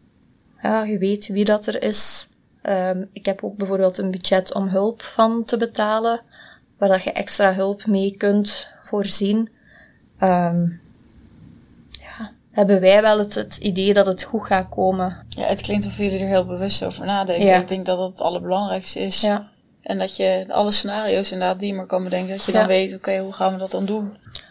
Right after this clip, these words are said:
Speaker 1: Voor ons, allee, ja, was dat inderdaad ook het belangrijkste om daar inderdaad over na te denken.
Speaker 2: Mhm.
Speaker 1: Van,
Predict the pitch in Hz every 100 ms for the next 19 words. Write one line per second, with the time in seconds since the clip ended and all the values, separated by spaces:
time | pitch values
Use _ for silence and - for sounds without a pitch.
0 | _ _ 220 214 233 233 - - _ -
1 | 196 185 - - 214 190 196 190 196 208
2 | 208 196 202 220 202 208 185 202 202 202
3 | - 208 208 185 190 220 220 208 202 214
4 | 196 190 185 185 208 220 220 214 214 233
5 | 208 190 180 185 - _ - - - 202
6 | 185 180